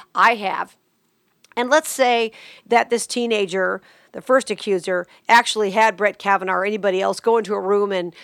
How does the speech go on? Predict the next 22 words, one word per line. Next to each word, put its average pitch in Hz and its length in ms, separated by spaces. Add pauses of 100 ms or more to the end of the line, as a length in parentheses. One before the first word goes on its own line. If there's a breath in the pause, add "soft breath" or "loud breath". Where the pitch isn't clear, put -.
(100)
you 214 80
know, 190 100
try 233 180
to 220 80
get 208 140
her 196 60
bathing 208 400
suit 202 240
off 190 240
or 190 80
whatever 202 340
it 185 40
might 180 200
have 170 80
been. 165 220 (560 loud breath)
Let's 311 240
say 294 180
she - 380 (240)
did 214 180
have 180 220
that 175 160
happen. 175 360